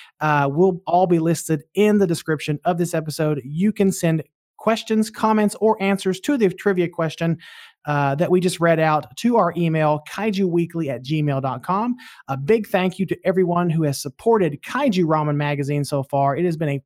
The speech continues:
pleasure, uh, seeing all the wonderful feedback come in from that magazine, and we are looking forward to creating even more issues. We have even more great content for that magazine planned for the rest of the year.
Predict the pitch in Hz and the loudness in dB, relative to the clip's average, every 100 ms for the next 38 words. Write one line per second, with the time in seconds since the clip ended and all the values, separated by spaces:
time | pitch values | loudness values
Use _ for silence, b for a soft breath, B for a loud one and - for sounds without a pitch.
0 | _ - 208 233 185 151 123 B B B | _ -10 -2 0 0 0 -4 B B B
1 | B 156 151 147 - - 190 170 165 165 | B 0 0 0 -2 2 4 4 2 4
2 | 185 190 165 147 156 156 147 143 151 143 | 4 4 2 0 0 0 -2 -4 -2 -2
3 | 147 139 - 156 147 143 135 - 156 156 | -2 -4 -6 -4 -2 -2 -2 -2 0 0
4 | 147 151 143 139 139 139 160 180 156 147 | -2 -2 -2 -2 -2 0 0 0 0 -2
5 | 147 147 143 135 - 123 143 143 135 131 | -6 -2 -2 -4 -6 -8 -4 -2 -2 -4
6 | - 190 170 165 170 170 160 143 147 139 | -4 -2 0 0 2 0 0 -6 -4 -4
7 | 127 - B B 196 233 247 247 202 190 | -6 -10 B B 2 2 4 6 6 6
8 | 196 185 147 156 151 - 151 143 143 123 | 4 2 0 -4 -4 -4 -4 -4 -4 -8
9 | - 160 156 135 143 139 131 131 127 151 | -4 0 0 0 -2 -4 -4 -6 -6 -4
10 | 143 135 131 b b b - 165 160 156 | -4 -4 -8 b b b 0 2 2 2
11 | 151 147 147 139 - 139 139 139 135 131 | 0 0 0 -2 -4 -4 0 0 0 -2